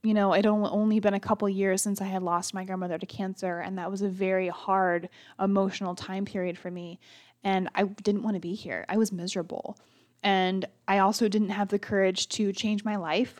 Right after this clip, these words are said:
or to take my own life. So I somehow energetically called this car accident <laughs> to me, or at least that's how I see it now. And, um, so the first time I remember feeling alive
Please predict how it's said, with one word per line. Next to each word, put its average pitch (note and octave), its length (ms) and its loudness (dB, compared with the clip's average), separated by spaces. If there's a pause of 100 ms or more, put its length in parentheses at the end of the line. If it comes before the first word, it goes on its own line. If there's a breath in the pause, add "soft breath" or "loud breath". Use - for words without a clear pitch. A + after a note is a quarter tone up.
(120)
or G#3+ 200 6
to - 140 -6
take - 240 2
my F#3 160 -2
own F3 140 -10
life. E3+ 420 -8
So G#3 520 4
I G3 140 2
somehow G#3+ 480 2
energetically G3+ 560 2
called F#3+ 300 -2
this F#3+ 100 -12
car B3 220 4
accident G3+ 500 0
<laughs> - 40 6
to C#4 80 12
me, G3+ 280 2 (260 loud breath)
or G#3+ 120 8
at G3+ 80 6
least A3+ 180 6
that's A3 220 4
how A#3 180 2
I G#3 140 4
see G#3+ 240 -6
it - 100 -12
now. G3 360 -6 (580 soft breath)
And, G#3+ 720 6 (480)
um, G3+ 680 4 (2250)
so - 160 2
the A#3+ 80 8
first C4+ 260 4
time C4+ 180 8
I A#3 80 8
remember A3 260 4
feeling A3+ 480 4
alive F#3 840 0